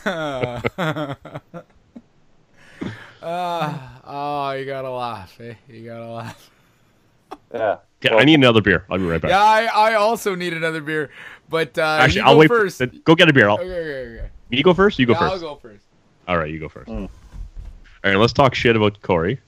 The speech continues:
Speaker 2: Yeah, finally he's gone.
Speaker 3: I guess
Speaker 2: Holy
Speaker 3: he's really leading into the going bald thing.
Speaker 2: <laughs>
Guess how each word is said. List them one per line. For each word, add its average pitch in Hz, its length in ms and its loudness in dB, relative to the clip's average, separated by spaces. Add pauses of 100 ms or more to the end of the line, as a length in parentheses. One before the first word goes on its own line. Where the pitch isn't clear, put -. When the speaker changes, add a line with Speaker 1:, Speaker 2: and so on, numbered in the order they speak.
(140)
Speaker 2:
Yeah, 104 260 2
finally 98 480 -2
he's 78 140 -6
gone. 92 260 0
Speaker 3:
I 98 60 4
guess - 140 2
Speaker 2:
Holy 95 120 0
Speaker 3:
he's 110 100 -2
really 127 280 6
leading 113 400 2
into 123 200 -2
the 95 80 -6
going 98 280 2
bald 110 240 0
thing. 62 240 -8 (920)
Speaker 2:
<laughs> - 1000 0